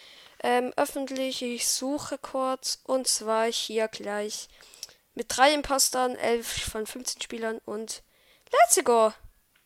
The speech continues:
Das bin ich, bin Fluffy Five, frag nicht. Mein Skin ist auch wunderbar. Wunder-, wunderschön. Was ist das für da unten? Was macht er da unten?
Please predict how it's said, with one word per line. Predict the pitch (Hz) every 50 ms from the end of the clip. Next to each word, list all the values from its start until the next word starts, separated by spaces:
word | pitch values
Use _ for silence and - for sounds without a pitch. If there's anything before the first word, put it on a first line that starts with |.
| _ _ _ _ _ _ _ _ _ _ _ _ _ _ _
Das | - - -
bin | - 285 254
ich, | 254 269 302 - - -
bin | - 254 240 233
Fluffy | - - 262 294 294 - 233
Five, | - - 220 220 247 247
frag | - - - - 240 262 -
nicht. | - 240 269 311 - - - - - - - - - - - _ - -
Mein | - 254 262 262 254
Skin | - - 311 339
ist | 330 -
auch | - 269 339 - -
wunderbar. | 254 240 226 214 208 - 214 247 302 - - - - - _ _ _ -
Wunder-, | - - 311 339 302 262 254 262 -
wunderschön. | - 311 403 494 415 - - - 392 381 247 262 - - _ _ _ _ _ _ _ _ _ _ _ _ _ _ _ _ - - -
Was | _ - 240 - -
ist | - -
das | 285 262 -
für | - - 226
da | - 208 202
unten? | 202 202 208 214 - 233
Was | 254 277 - -
macht | 285 277 - -
er | 214
da | 196 196
unten? | 190 196 214 - 269